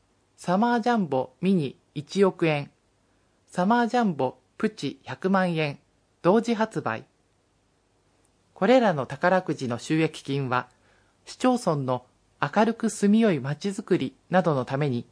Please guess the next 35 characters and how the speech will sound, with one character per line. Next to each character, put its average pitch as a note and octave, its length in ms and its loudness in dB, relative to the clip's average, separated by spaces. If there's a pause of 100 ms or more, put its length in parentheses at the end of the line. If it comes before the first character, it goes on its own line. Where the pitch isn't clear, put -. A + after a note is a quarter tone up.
使 - 180 -6
わ C#3 140 2
れ B2 120 -2
ま A#2 140 -2
す。 - 200 -20 (1080)
お D3+ 80 -2
求 G3+ 260 2
め G3+ 160 4
は G3 240 2 (200)
県 B3 260 2
内 E3 200 2
の A#2+ 180 -2
売 B2+ 80 -4
り C3+ 100 -4
場 C#3 140 0
で。 C3 220 -4 (1160)
発 E3 300 -6
売 A#3+ 200 4
期 - 160 -20
間、 B2+ 240 -2 (600)
七 F3+ 240 4
月 A3+ 380 0
十 F#3 260 -2
八 G#3 260 0
日 F#3+ 360 0
火 - 200 0
曜 F#3 180 4
か C3 160 -2
ら A#2+ 160 -4 (420)
八 - 280 -4
月 A3+ 260 -2
十 G3+ 200 2
日 G3 340 0
木 D3+ 240 -4
曜。 D3+ 320 0